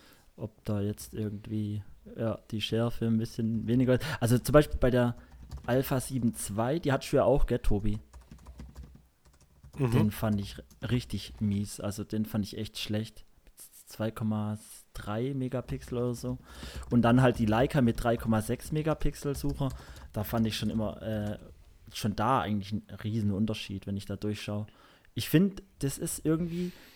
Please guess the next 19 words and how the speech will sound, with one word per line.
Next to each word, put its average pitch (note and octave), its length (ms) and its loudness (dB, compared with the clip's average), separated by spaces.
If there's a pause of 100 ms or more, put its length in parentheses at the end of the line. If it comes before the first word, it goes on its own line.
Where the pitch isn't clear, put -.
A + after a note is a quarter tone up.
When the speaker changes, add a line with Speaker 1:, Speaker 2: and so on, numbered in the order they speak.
Speaker 1:
ein B2+ 80 4
Sucher G3+ 340 0
muss D#3+ 260 2
bei E3 140 4
mir D#3+ 220 2
an A#2 80 2
der A2+ 100 2
Kamera, F3 560 -2 (140)
das, - 300 -8 (100)
da A#2+ 160 2
schaue D3 280 4
ich - 120 0
durch, D#3+ 320 2
da A#2+ 120 0
komponiere A#2+ 520 2
ich B2 100 -8
mein G2+ 200 0
Bild D3+ 340 0 (540)
und A2+ 300 4